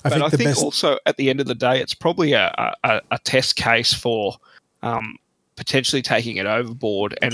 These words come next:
Speaker 2: really hurting your client's reputation at the end of the
Speaker 1: Absolutely. I
Speaker 2: day.
Speaker 1: mean, you could see the turn in the fans' perception. It started off with, you know, "Oh, the club's been a little bit greedy,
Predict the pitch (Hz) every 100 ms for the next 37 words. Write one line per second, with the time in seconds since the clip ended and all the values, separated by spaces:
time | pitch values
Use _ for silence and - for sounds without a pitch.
0 | 120 131 110 104 117 120 117 117 - 107
1 | 101 - 113 - 107 - 123 - 120 107
2 | 175 180 113 123 170 110 - 139 139 78
3 | 156 160 156 - 240 131 - 156 139 127
4 | 110 135 120 - 127 175 - - - -
5 | - - - 139 - 170 151 143 135 -
6 | 143 135 - 127 131 127 131 127 - 165
7 | 135 143 131 131 131 127 - 135 147 135
8 | 131